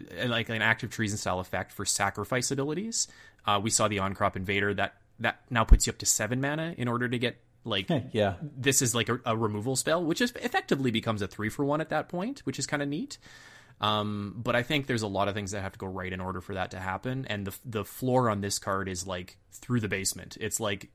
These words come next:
Speaker 1: ten feet underground, and I'm not interested in a card that has such a low floor, even if the ceiling is really high.
Speaker 2: Yeah,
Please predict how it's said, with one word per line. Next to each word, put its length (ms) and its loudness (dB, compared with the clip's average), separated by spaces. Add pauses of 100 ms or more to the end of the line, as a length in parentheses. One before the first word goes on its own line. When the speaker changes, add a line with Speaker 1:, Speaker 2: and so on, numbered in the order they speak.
(120)
Speaker 1:
ten 220 -2
feet 180 -4
underground, 640 -8
and 140 -4
I'm 100 -4
not 160 -2
interested 380 -6
in 100 -8
a 60 -8
card 320 -6
that 120 -10
has 280 -4 (220)
such 240 -2
a 60 -2
low 200 -4
floor, 380 -4
even 180 -2
if 100 -4
the 80 -2
ceiling 360 -2
is 100 -8
really 240 -10
high. 300 -10 (1120)
Speaker 2:
Yeah, 360 0